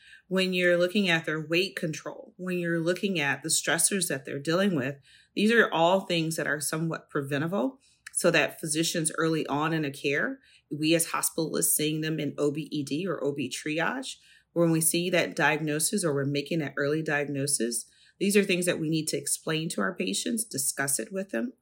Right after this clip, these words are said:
educate them, and let them understand these are things that we're looking for, and these are things that we want you to look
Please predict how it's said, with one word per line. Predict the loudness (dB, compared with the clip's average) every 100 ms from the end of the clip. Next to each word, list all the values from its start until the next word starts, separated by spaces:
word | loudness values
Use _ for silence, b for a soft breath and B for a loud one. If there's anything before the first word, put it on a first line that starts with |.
| -6
educate | -4 -4 -4 -4 -4
them, | -4 -4 -6 b b
and | -2
let | 0 2
them | 0
understand | 0 0 -2 -2 -2 -2 0
these | -2 0
are | 0
things | 0 -2 -2
that | -2
we're | -2 -2
looking | -2 -4 -8
for, | -4 -2 0
and | 2
these | 2 2
are |
things | 0 -2 -4
that | -4
we | -4 -4
want | -2 -4 -6
you | -2 0
to |
look | 2 0